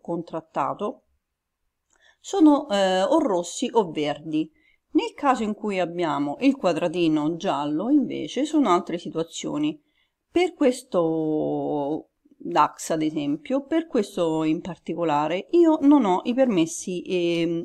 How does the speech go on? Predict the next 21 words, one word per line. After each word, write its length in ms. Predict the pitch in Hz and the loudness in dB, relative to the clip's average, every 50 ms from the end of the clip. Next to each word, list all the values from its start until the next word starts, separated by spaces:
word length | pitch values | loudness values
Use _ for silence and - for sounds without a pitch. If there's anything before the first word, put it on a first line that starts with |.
| - - | -4 -2
ho, 460 | - 220 208 190 185 180 180 175 175 | 0 2 4 4 6 6 6 6 4
diciamo, 340 | 170 185 - 208 175 180 202 | 4 0 -2 0 0 2 4
non 220 | 240 285 294 285 | 6 8 10 10
ho 100 | 285 247 | 10 8
richiesto 640 | 220 190 196 196 196 202 175 160 160 - - - | 6 4 2 0 2 2 2 2 2 0 -4 -6
i 20 | 170 | -2
permessi 500 | - 170 165 165 156 156 156 - - 165 | -2 0 0 0 0 0 -2 -6 -6 -6
di 140 | 156 160 151 | -4 -4 -4
trading. 480 | - - 151 151 156 156 151 160 170 - _ _ - - _ _ _ _ _ _ | -4 -4 -4 -2 0 0 -2 -2 -4 -6 _ _ -20 -20 _ _ _ _ _ _
Posso 460 | - 277 262 285 277 - - 254 233 - | 2 2 2 2 2 -2 -2 -4 -2 2
fare 420 | 262 247 240 233 226 220 214 208 | 4 6 8 8 6 6 4 2
il, 1040 | 208 - - 214 190 196 190 196 190 190 190 185 185 185 185 180 180 185 180 185 180 | 0 0 -2 -4 -4 -4 -4 -2 -2 0 0 0 0 0 0 -2 -2 -2 -4 -4 -4
posso 300 | - 226 208 - - 220 | -6 -6 -6 -6 -6 -6
usarlo, 880 | 214 - 214 208 208 208 208 214 202 196 196 196 196 190 190 190 185 185 | -2 2 4 4 4 2 0 0 0 0 2 2 2 2 2 0 0 -2
fare 320 | - - 226 214 202 196 190 | -2 0 2 2 2 2 -2
comunque 440 | 202 208 202 196 185 - - 190 | -2 -2 -4 -4 -6 -6 -6 -4
un 80 | 190 190 | -2 -4
acquisto 480 | 190 190 - - 214 208 - - - 196 | -4 -4 -4 -6 -6 -6 -6 -6 -6 -4
o 20 | |
una 140 | 196 202 208 | -2 0 0
vendita? 560 | 214 202 190 185 180 180 185 - 208 202 | 0 0 -2 -2 -2 -2 -2 -2 -2 -4